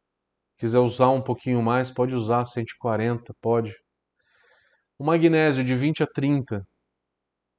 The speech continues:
Cloreto e sulfato, qual equilíbrio que vocês dariam?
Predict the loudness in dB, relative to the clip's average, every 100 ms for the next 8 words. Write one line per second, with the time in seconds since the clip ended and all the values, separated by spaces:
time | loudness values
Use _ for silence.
0 | _ _ _ _ _ _ _ _ _ 2
1 | 4 6 6 4 0 -2 -4 -4 -6 -6
2 | -2 -2 -2 -6 -4 -4 -4 -4 -4 -2
3 | 0 -2 -2 -6 -4 -4 2 2 2 -2